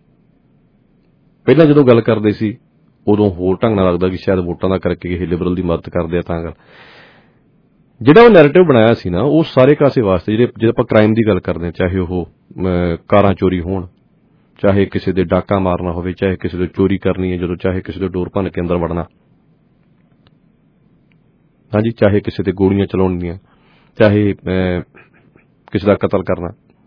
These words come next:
ਚਲੋ ਗੋਲੀਆਂ ਚਲਾਉਣੀਆਂ, ਕਤਲ ਵਾਲਾ ਮਾਮਲਾ ਜਿਹੜੇ, ਉਹ ਤਾਂ ਜਿਹੜੇ ਬੜੇ ਹੀਨੀਅਸ ਕ੍ਰਾਈਮ ਨੇ, ਪਰ ਜਿਹੜੇ ਥੱਲੇ ਵਾਲੇ ਕ੍ਰਾਈਮ ਵੀ ਨੇ ਉਹਦੇ ਵਿੱਚ ਕੱਲੀ ਦੀ ਕੱਲੀ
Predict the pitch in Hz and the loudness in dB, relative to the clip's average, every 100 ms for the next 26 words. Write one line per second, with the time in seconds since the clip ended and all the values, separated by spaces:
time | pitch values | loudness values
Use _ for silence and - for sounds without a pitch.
0 | _ _ _ _ _ _ _ _ _ _ | _ _ _ _ _ _ _ _ _ _
1 | _ _ _ - 123 107 120 123 127 123 | _ _ _ -2 2 4 6 6 4 4
2 | 120 120 117 110 110 110 113 104 101 101 | 2 2 0 -2 2 2 2 0 0 -2
3 | 101 - 117 110 104 95 98 90 101 117 | -2 -2 -4 -4 -4 -4 -2 -4 -4 -6
4 | 113 - 90 87 85 76 _ _ _ _ | -6 -4 -4 -2 -6 -8 _ _ _ _
5 | _ _ _ _ _ _ _ _ _ _ | _ _ _ _ _ _ _ _ _ _
6 | _ _ _ 143 175 240 - 123 175 202 | _ _ _ 2 4 2 2 6 6 6
7 | 196 160 165 156 139 92 87 151 _ _ | 4 4 2 2 0 -2 -4 -12 _ _
8 | _ _ _ _ _ _ _ _ 147 226 | _ _ _ _ _ _ _ _ 4 6
9 | 240 220 147 123 156 175 175 - 180 208 | 8 6 6 2 2 2 2 0 2 4
10 | 214 208 180 170 160 143 151 139 120 139 | 4 4 4 0 2 0 2 0 0 -4